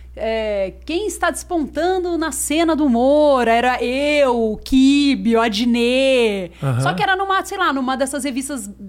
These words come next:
Speaker 1: Vogue da vida.
Speaker 2: Que ano era isso?
Speaker 1: Dois mil e nove,
Speaker 2: Nove, tá.
Speaker 1: quando a Nina nasceu, assim, por
Speaker 2: Aham,
Speaker 1: aí.
Speaker 2: aham.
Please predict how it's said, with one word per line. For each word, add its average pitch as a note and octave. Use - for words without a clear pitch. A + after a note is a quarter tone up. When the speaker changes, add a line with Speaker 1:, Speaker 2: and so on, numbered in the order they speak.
Speaker 1:
Vogue G#3+
da F#3
vida. F#3+
Speaker 2:
Que G3+
ano C4
era F#3
isso? C#3
Speaker 1:
Dois F#3
mil B3+
e A3
nove, G3+
Speaker 2:
Nove, B2+
tá. -
Speaker 1:
quando F#3
a F#3
Nina F#3
nasceu, A3
assim, E3+
por D#3+
Speaker 2:
Aham, C4+
Speaker 1:
aí. G3+
Speaker 2:
aham. D#3